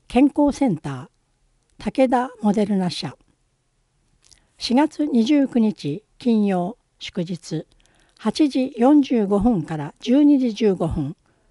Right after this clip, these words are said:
健康センター、ファイザー社。十二歳から十七歳、四月二十九日金曜、祝日、十四時から十七時十五分、健康センタ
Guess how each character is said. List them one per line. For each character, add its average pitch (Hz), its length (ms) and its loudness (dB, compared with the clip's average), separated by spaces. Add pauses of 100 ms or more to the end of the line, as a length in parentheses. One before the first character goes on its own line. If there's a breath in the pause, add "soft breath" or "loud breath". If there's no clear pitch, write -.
(180)
健 262 260 0
康 269 180 2
セ 240 160 -4
ン 151 100 -2
タ - 140 -12
ー、 - 640 -16
フ 196 80 -2
ァ 220 60 2
イ 220 100 0
ザ 202 220 -2
ー 185 40 -2
社。 - 260 -8 (1300)
十 247 220 4
二 311 120 8
歳 302 260 2
か 190 120 -4
ら 165 100 -4
十 190 220 0
七 196 240 -2
歳、 147 320 -10 (600)
四 - 120 -2
月 294 340 0
二 233 180 2
十 277 260 0
九 - 140 -2
日 220 300 0
金 165 320 0
曜、 147 320 -4 (180)
祝 - 280 -10
日、 165 400 -10 (420)
十 294 260 4
四 226 140 2
時 208 140 -2
か 160 140 -6
ら 139 180 -10 (100)
十 269 220 2
七 269 260 4
時 233 220 -4
十 185 240 -2
五 165 100 -4
分、 151 320 -6 (640)
健 277 160 2
康 262 260 2
セ 240 180 0
ン 156 100 -2
タ 165 340 -14